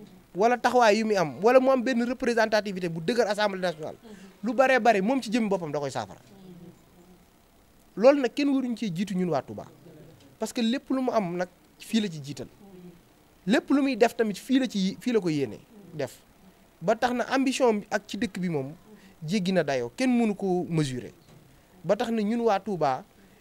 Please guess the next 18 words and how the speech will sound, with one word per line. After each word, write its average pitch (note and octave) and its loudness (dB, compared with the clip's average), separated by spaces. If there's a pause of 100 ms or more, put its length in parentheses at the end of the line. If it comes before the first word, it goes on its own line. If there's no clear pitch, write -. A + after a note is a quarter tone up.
ñun F#3+ -2
ñoo A3 0
ko G#3 -6
war F#3 -2
a E3 -4
porter. C3 -4 (1200)
Jàppale F3+ 2
ko, - -10
xam B3 -2
ne B3+ -2
bu A3+ -4
ñu D4+ -4
ko D4+ 0
jàppalee, G#3 2
jàppale F#3+ -2
nañ D3+ -6
suñu C#3 -12
bopp. F#2+ -12